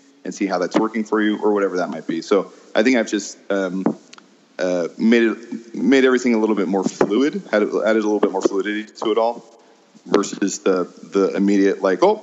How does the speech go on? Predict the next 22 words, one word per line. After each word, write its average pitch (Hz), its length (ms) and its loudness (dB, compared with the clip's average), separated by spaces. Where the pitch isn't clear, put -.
so 190 140 2
sorry, 196 260 0
neighbor. 160 220 -2
You 127 120 -2
jogged 151 240 0
something 131 380 -2
in 120 100 -2
my, 107 280 -2
in 107 100 -6
my 110 100 0
mind 107 240 0
in 101 80 -2
terms 110 240 -2
of, 98 80 -4
like, 101 140 2
when 107 80 2
you're 101 100 -4
talking 101 180 -2
about 98 200 -2
being 101 160 -8
more 98 140 -6
pliable. 98 500 0